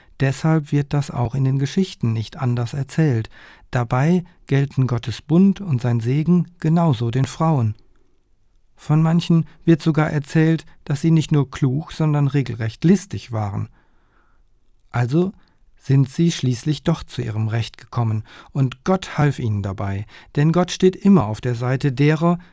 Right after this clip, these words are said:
die als schwächer gelten und unterdrückt sind. Sein Segen ist für alle da. Diese Geschichten sind biblische Sagen.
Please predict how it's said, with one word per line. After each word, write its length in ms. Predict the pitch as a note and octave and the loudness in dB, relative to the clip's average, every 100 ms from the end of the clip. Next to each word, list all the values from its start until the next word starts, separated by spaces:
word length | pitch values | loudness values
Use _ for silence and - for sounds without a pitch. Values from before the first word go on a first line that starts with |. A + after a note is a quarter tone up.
| _ - | _ -10
die 120 | B2+ | -6
als 160 | A#2 - | -6 -6
schwächer 400 | - A#2 A#2 G#2+ | -4 -4 -2 -4
gelten 580 | A2+ A2+ A#2+ - G#3 - _ _ | -2 -4 -2 0 0 -2 _ _
und 200 | C#3 C3 | -2 0
unterdrückt 560 | B2+ A2 A2 A2+ - - | 0 -2 -4 -8 -8 -4
sind. 460 | A2+ F2+ - - _ _ _ _ _ _ _ | -4 -4 -10 -20 _ _ _ _ _ _ _
Sein 280 | - F#3+ D3 | 2 4 4
Segen 340 | B2+ B2+ C3+ | 2 0 -2
ist 240 | C3+ - | -4 -8
für 260 | - E3+ - | -8 -8 -4
alle 180 | A#2+ G#2 | -4 -4
da. 300 | G2+ F#2 G#2+ _ _ _ _ _ _ _ - _ _ - - - - | -8 -10 -12 _ _ _ _ _ _ _ -20 _ _ -20 -20 -8 -2
Diese 200 | G3+ G#3+ | 0 2
Geschichten 520 | - G3 F3 F#3 F3 | 2 0 0 -2 0
sind 300 | D3 C3+ - | 0 -4 -2
biblische 540 | C#3+ C#3+ D3+ - D#3 | -2 -2 -4 -2 -4
Sagen. 500 | B2+ C3 B2 G#2 G#2 | -2 -2 0 -2 -6